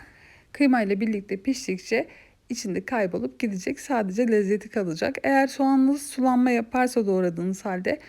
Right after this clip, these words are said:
muhakkak iyice soğanın suyunu sıkmanız gerekiyor. Soğanlarımı hazırladım. Böyle rahatça kavuracağım kıymamı, soğanımı kavurabileceğim bir tencerenin altını yaktım ve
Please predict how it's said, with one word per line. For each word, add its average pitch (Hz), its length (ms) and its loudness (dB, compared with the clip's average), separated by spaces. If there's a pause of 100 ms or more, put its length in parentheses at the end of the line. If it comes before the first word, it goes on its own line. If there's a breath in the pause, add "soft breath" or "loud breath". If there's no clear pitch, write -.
(300 loud breath)
muhakkak 240 640 2 (100)
iyice 226 500 2
soğanın 220 500 0
suyunu 233 360 -2
sıkmanız 190 540 -4
gerekiyor. 151 480 -6 (1120)
Soğanlarımı 254 640 2
hazırladım. 226 600 0
Böyle 220 240 4
rahatça 240 460 0
kavuracağım 214 720 0
kıymamı, 180 580 -2
soğanımı 190 460 -4
kavurabileceğim 185 840 -2
bir 208 100 0
tencerenin 190 840 -4
altını 196 460 -4
yaktım 220 680 -4
ve 208 260 -2